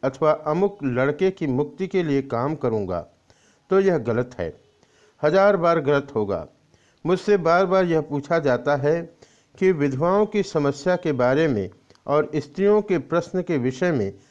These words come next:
आप क्या सोचते हैं। मैं इस प्रश्न का अंतिम उत्तर यह देता हूँ, "क्या मैं विधवा हूँ जो तुम ऐसा निरर्थक प्रश्न मुझसे पूछते हो? क्या मैं स्त्री हूँ जो तुम बार बार मुझसे यही प्रश्न करते हो?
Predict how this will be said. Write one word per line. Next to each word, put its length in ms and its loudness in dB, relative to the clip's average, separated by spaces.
आप 260 -2
क्या 140 0
सोचते 440 -6
हैं। 240 -12
मैं 160 4
इस 80 2
प्रश्न 360 -2
का 160 0
अंतिम 460 0
उत्तर 280 0
यह 200 2
देता 340 0
हूँ, 320 -4
"क्या 140 2
मैं 180 4
विधवा 340 0
हूँ 240 -2
जो 200 0
तुम 280 -2
ऐसा 280 0
निरर्थक 580 -2
प्रश्न 260 -4
मुझसे 380 -2
पूछते 520 -2
हो? 100 -10
क्या 140 4
मैं 240 4
स्त्री 260 0
हूँ 320 0
जो 180 0
तुम 260 -2
बार 220 2
बार 180 2
मुझसे 340 -2
यही 240 0
प्रश्न 340 -4
करते 460 -4
हो? 140 -10